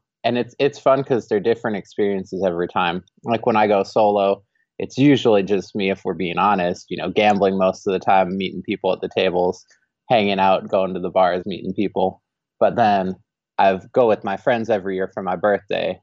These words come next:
and we always kinda get into more of the stereotypical young guy in Vegas fun, like going to the club or walking around and just kinda getting drunk really early. But then when I go with, I bring my mom out for her birthday too, and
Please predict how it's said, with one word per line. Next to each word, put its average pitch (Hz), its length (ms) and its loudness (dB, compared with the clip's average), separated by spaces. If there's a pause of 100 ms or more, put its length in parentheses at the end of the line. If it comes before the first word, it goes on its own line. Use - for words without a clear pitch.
(100)
and 110 160 -2
we 104 100 4
always 95 340 2
kinda 92 260 -2
get 90 160 -4
into 90 300 -6
more 92 240 0
of 85 160 -4
the 104 80 0
stereotypical 95 1080 0 (220)
young 107 260 2
guy 101 200 4
in 98 120 -4
Vegas 95 380 -2
fun, 95 260 0
like 90 200 -6
going 90 240 -4
to 90 120 -16
the 92 80 -6
club 95 540 2 (500)
or 90 500 0 (380)
walking 101 400 -2
around 90 300 -8
and 85 100 -12
just 87 200 -14
kinda 85 360 -8 (300)
getting 90 260 -6
drunk 92 380 -2
really 87 260 -2
early. 87 420 0 (440)
But 107 140 2
then 117 120 2
when 110 140 0
I 107 100 0
go 110 160 4
with, 104 140 2 (640)
I 120 100 4
bring 123 240 0
my 101 140 -2
mom 107 240 -2
out 95 200 -8
for 104 120 -10
her 123 160 -6
birthday 95 400 -6
too, 104 320 -2
and 90 180 -6